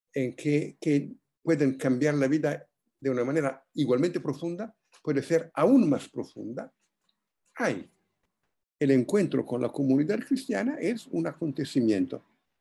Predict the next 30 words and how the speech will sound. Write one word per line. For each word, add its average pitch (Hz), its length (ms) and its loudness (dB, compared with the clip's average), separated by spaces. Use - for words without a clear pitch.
que 147 160 -6
cambia 139 320 0
la 127 100 -2
vida. 151 220 -4
Frente 285 440 -2
a 143 60 -4
este 131 220 -10
acontecimiento, - 960 -8
que 156 140 -4
pone 180 280 -2
en 139 120 2
crisis - 520 -8
todo 247 420 -2
lo 165 240 -6
que 127 140 -6
yo 180 180 -12
pensaba 160 460 -4
saber 147 260 -4
sobre 107 220 -4
mí 107 100 -2
mismo, - 460 -6
eh, 151 180 -6
hay 175 140 -2
un 190 160 -6
testimonio. 107 720 -6
Alguien 147 380 -2
que 127 120 -10
dice, - 380 -10
"Todo 139 320 0
eso, 254 460 -6